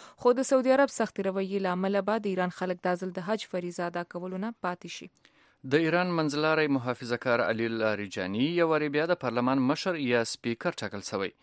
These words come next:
Speaker 2: د یکشنبې په ورځ هغه د دوه سوه یو اتیا پارلماني غړو څخه د یو سلو درې اویا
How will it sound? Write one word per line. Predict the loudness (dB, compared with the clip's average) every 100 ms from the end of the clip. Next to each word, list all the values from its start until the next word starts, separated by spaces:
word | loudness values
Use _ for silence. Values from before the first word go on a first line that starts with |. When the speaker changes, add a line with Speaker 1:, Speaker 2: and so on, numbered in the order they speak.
| -20 -20 -14 0
Speaker 2:
د | 0
یکشنبې | 2 -2 -2 -2 -2
په |
ورځ | -2 -2 -2
هغه | 0 2 4
د | 2 2
دوه | -2 0
سوه | 0 0
یو | 0 -2 -4
اتیا | -2 2 2 2 0
پارلماني | 0 0 -2 -2 -4
غړو | -6 -2 0 0 -4
څخه | -4 2 4 2 2
د | 2 2
یو | 0 -2 -4
سلو | -6 -6
درې | -2 -2 0
اویا | 0